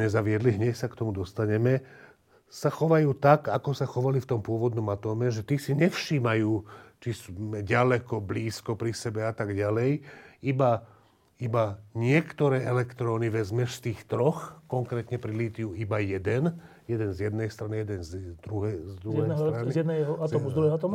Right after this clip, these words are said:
Speaker 1: atomu, tak a tie ďalšie dva si nevšímaš, ty ich necháš na pokoji, že nech to je tak, ako boli v,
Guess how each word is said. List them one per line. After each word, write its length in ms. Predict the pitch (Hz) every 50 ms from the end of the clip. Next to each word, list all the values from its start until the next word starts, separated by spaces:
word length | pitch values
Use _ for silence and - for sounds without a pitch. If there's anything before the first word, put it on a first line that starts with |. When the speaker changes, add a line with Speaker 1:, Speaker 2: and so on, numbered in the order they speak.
| 113 120
Speaker 1:
atomu, 340 | 120 120 - 123 127 139 147 151 - - - - -
tak 360 | _ - 113 101 - - - - - - - - - - - - - - - - - _ _ _ - - _
a 80 | -
tie 180 | 123 - - 127
ďalšie 380 | 104 107 127 143 160 165 160 156
dva 140 | 143 143 147
si 160 | 139 - -
nevšímaš, 600 | 120 117 120 123 - - 147 151 135 131 120 - -
ty 80 | 127
ich 100 | 120 131
necháš 380 | 135 139 127 - 131 127 104 -
na 80 | - 117
pokoji, 380 | 123 - 113 104 - 110 104 101
že 120 | 87 98
nech 260 | 110 123 147 143 - -
to 80 | -
je 160 | 135 123 113
tak, 160 | - - 123 120
ako 220 | 120 120 113 - 113
boli 300 | 101 104 107 107 104 98
v, 80 | 95